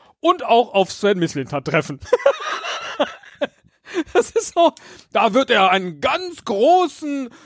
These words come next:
in ganz große Fußstapfen treten. Ach, guck mal, und da steht auch ein Pilz am Spielfeldrand. <laughs>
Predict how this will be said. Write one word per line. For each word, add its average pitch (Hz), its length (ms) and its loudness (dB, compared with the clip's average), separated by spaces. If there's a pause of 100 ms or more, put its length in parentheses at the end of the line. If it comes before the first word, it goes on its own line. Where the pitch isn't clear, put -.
(100)
in 196 160 -2
ganz 330 340 -4
große 330 340 4
Fußstapfen 175 800 -2
treten. 190 540 -2 (300)
Ach, 302 100 -2
guck 370 160 2
mal, 311 120 6
und 277 200 -2
da 269 80 4
steht 294 160 -4
auch 240 80 2
ein 233 80 -2
Pilz 156 360 -2
am 135 120 -8
Spielfeldrand. 123 560 -8 (720)
<laughs> - 100 -8